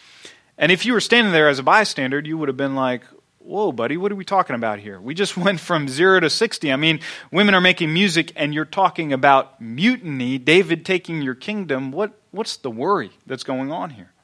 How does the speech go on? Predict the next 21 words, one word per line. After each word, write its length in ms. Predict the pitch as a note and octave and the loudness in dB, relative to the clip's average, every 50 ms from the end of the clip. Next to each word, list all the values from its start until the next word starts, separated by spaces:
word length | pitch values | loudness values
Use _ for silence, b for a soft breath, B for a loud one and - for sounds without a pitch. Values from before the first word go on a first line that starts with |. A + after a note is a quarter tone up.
| B B B B B B B B B B B B B B B B B | B B B B B B B B B B B B B B B B B
But 180 | B2 D3 D#3 F3 | 0 4 6 6
I 80 | F3 | 6
want 480 | F3 G3 A3 B3+ C4 A#3 - _ _ - | 4 2 2 0 0 0 0 _ _ -8
to 140 | - E3 - | -6 -6 -6
pause 640 | _ _ - - F#3+ G3 G#3 G3+ G3 F3 - - | _ _ -12 -2 2 4 4 4 4 2 0 -6
here 280 | - A#2 A2 A2 A2+ B2+ | -8 -8 -6 -6 -6 -6
and 220 | B2+ - C#3 C3+ | -4 -2 2 4
I 80 | C3+ C3+ | 4 2
want 400 | C#3 D3 F#3 G#3 A3+ G#3+ A3+ - | 2 2 2 2 2 2 2 -4
to 320 | - - F#3 E3+ D#3+ D#3 E3 B B B B A#2+ | -8 -4 -2 -2 -2 -4 -6 B B B B -14
zero 580 | A#2 A#2 C3+ F3 G#3+ A3 G3+ G3 F#3 F3+ E3+ | -10 -4 0 4 6 8 8 8 8 6 4
in 280 | D3+ E3+ F3 F3+ F3 E3 | 2 0 0 0 2 2
on 200 | C#3+ C3+ C3 C3+ | 0 0 0 -2
this 200 | C#3+ C#3 - - | -2 -4 -4 -4
emotional 540 | C3+ C3 C#3 D3 D#3 - - C#3 C3 B2+ A#2 | -4 -2 -2 -2 -2 -4 -6 -6 -4 -2 0
outburst 680 | A2+ C#3 D3+ D#3 - B2 A#2+ A2+ A2+ - - - _ | 2 2 2 0 -2 -4 -6 -6 -6 -6 -10 -12 _
because 640 | C3+ C3+ - - - D3 C3+ C3+ C3+ C3 B2+ - - b b b b b b b - | -10 -10 -10 -6 -2 -2 0 0 0 -2 -6 -8 -10 b b b b b b b -8
emotions 840 | C#3 C3 B2+ C3 D3 F3 F#3 - - - F3 E3+ E3+ E3 D#3+ - - _ _ _ | -8 -6 -2 0 0 0 2 0 -2 -4 -4 -6 -6 -6 -8 -10 -14 _ _ _
tell 300 | - - F3+ F3+ E3+ C#3 | -12 -6 -4 -4 -4 -2
us 320 | A#2 B2 - - - - - _ | -6 -6 -6 -8 -12 -14 -16 _
what 360 | - B2 B2 C#3+ D#3+ E3 - | -14 -6 -2 -2 -2 -2 -2